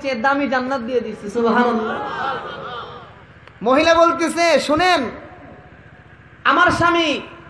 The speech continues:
গরিব মানুষ, লোহার কাজ করত, একটা আমল আমার স্বামীর মধ্যে ছিল,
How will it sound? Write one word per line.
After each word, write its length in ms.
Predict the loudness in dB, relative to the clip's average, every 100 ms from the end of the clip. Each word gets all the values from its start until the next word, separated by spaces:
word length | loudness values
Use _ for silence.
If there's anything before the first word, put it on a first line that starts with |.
| -20 -20 -20 -4
গরিব 300 | 2 2 2
মানুষ, 360 | 0 0 0 -2 -6 -8
লোহার 300 | -2 2 2 0
কাজ 140 | -2 -2
করত, 320 | -4 -2 -4 -6 -8 -18 -20 -20 -20 -20 -20 -20 -6
একটা 340 | -2 -2 0 4
আমল 220 | 6 6
আমার 340 | 6 4 2
স্বামীর 320 | 2 0 0 0
মধ্যে 300 | -2 -2 -6
ছিল, 220 | -6 -6